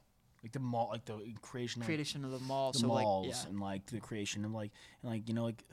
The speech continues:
Speaker 1: co-, like, you know, town carnivals and stuff like that. It's, like, bigger concepts they would, like,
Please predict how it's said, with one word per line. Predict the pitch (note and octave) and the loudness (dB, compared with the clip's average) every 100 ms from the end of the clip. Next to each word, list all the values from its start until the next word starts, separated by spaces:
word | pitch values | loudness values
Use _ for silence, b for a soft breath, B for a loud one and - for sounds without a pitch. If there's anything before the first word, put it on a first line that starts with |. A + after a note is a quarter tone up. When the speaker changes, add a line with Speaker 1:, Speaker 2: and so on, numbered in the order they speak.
| - | -14
Speaker 1:
co-, | D3+ - - | -12 -14 -8
like, | E3+ A#2+ - _ | -6 -6 -8 _
you | - | 0
know, | B2 B2 A2+ - | 2 2 0 -8
town | - B2 B2+ | -6 -2 -2
carnivals | B2+ - C#3+ A#2 F#2 E2 | 0 2 4 4 0 -6
and | E2 | -6
stuff | - E2 | -8 -8
like | E2+ | -8
that. | E2 | -8
It's, | - | -6
like, | F#2+ | -6
bigger | G2+ A#2+ C3 | -4 -2 -2
concepts | - - G#2 G2 F#2+ F2+ | -6 -6 -4 -4 -6 -6
they | F2+ F2 | -6 -4
would, | E2+ | -4
like, | D#2 D#2 | -6 -8